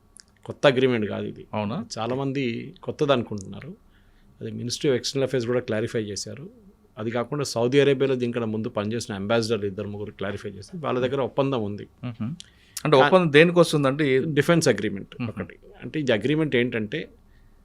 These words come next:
Speaker 1: మీరు చెప్తున్నారు ఒక nato లాగా ఫార్మాట్ లాగా వీళ్ళు ట్రై చేశారు సార్. ఇజ్రాయెల్ ఖతార్ మీద దాడి చేసిన తర్వాతనే వీళ్ళందరూ <laughs> లేచి కూర్చున్నారు. వీళ్ళందరికీ ఒకటే భయం ఏంటంటే ఏ రోజు ఇజ్రాయెల్ మా మీద వచ్చి బాంబు పడేస్తారో అని చెప్పి.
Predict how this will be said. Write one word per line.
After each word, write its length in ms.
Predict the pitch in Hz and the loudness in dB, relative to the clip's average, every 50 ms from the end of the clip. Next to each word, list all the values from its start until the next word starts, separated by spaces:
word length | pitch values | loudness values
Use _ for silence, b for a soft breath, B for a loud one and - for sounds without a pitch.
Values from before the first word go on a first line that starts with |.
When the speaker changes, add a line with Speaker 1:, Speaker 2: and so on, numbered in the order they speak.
| _ _ - - - - - _ - - | _ _ -20 -20 -20 -20 -20 _ -8 -2
Speaker 1:
మీరు 220 | 135 135 147 143 | 2 2 4 6
చెప్తున్నారు 440 | 135 139 135 - 143 139 139 147 175 | 6 4 4 2 -2 -2 0 0 0
ఒక 60 | 175 | 2
nato 380 | 131 123 135 135 - 170 160 151 | 4 4 4 6 6 6 6 8
లాగా 140 | 135 131 | 6 4
ఫార్మాట్ 500 | 131 - - 120 117 117 123 131 120 107 | 4 0 -2 0 0 0 0 -2 -2 -2
లాగా 160 | 113 117 131 151 | -4 -4 -2 -2
వీళ్ళు 180 | 143 117 90 | -4 -4 -4
ట్రై 180 | - - 113 120 | -4 -2 -2 0
చేశారు 300 | 127 - - - 110 - | 0 -2 -2 -4 -10 -12
సార్. 180 | - - 107 | -14 -16 -10
ఇజ్రాయెల్ 500 | 113 123 117 117 123 151 180 196 196 170 170 - | -8 -6 -4 -2 2 4 6 6 6 4 2 -2
ఖతార్ 300 | 120 107 - 156 151 147 | -2 0 2 0 2 2
మీద 160 | 147 143 127 | 0 0 2
దాడి 420 | 127 120 110 107 104 110 131 123 | 0 0 0 0 0 0 0 0
చేసిన 280 | 117 117 110 - - 113 | 0 0 -2 -2 -6 -6
తర్వాతనే 460 | - 104 104 117 123 117 - 117 131 | -6 -4 -4 -4 -4 -4 -6 -8 -6
వీళ్ళందరూ 480 | 143 135 110 101 101 107 120 117 120 120 | -4 -4 -4 -4 -4 -2 -2 -2 -2 -4
<laughs> 180 | - - - | -6 -6 -8
లేచి 280 | 127 123 120 120 - 120 | -6 -4 -4 -4 -4 -6
కూర్చున్నారు. 500 | 117 120 110 - - - 107 95 - _ _ _ _ _ _ _ _ _ _ _ _ _ _ _ _ _ - | -6 -4 -4 -4 -4 -4 -8 -12 -16 _ _ _ _ _ _ _ _ _ _ _ _ _ _ _ _ _ -6
వీళ్ళందరికీ 440 | - 120 117 139 160 185 185 160 160 | -2 -2 0 4 4 4 6 6 4
ఒకటే 180 | 123 - 160 | 4 4 2
భయం 320 | 170 143 135 131 131 131 123 | 4 6 6 6 6 4 2
ఏంటంటే 340 | 113 107 113 131 139 123 123 | -2 -4 -4 -2 0 4 4
ఏ 100 | 139 156 | 4 6
రోజు 220 | 160 165 160 135 | 6 4 4 2
ఇజ్రాయెల్ 320 | 127 - - 143 147 139 | 0 0 2 2 2 4
మా 160 | 127 120 120 120 | 2 2 2 2
మీద 180 | 123 123 117 | 2 0 0
వచ్చి 200 | 117 113 - 151 | -2 -2 -2 -6
బాంబు 280 | 135 117 110 113 113 110 | -2 -2 0 0 0 0
పడేస్తారో 440 | 107 104 101 101 - - 101 101 104 | 0 0 -2 -4 -6 -10 -10 -10 -12
అని 120 | 101 90 | -14 -16
చెప్పి. 320 | 80 - - - - - | -18 -20 -20 -20 -20 -20